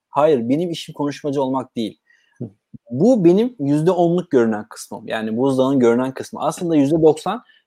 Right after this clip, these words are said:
Speaker 1: bir satış kanalını yönetmek, e, işte müşterilerimizle temasa geçmek, müşterilerimize içerik üretmek, müşterilerimize etkinliklerimizi hazırlamak.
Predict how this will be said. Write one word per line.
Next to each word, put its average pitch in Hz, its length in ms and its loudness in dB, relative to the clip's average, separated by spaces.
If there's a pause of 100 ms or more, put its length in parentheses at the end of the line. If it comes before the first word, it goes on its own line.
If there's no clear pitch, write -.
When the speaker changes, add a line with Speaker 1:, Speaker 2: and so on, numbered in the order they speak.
Speaker 1:
bir 151 120 -4
satış 160 360 -6
kanalını 143 560 0
yönetmek, 123 600 -6 (320)
e, 113 300 0
işte 139 260 0
müşterilerimizle 147 680 4
temasa 131 460 0
geçmek, 113 380 -2
müşterilerimize 143 560 0
içerik 139 360 -4
üretmek, 113 500 -4 (320)
müşterilerimize 160 560 2
etkinliklerimizi 151 640 0
hazırlamak. 131 600 0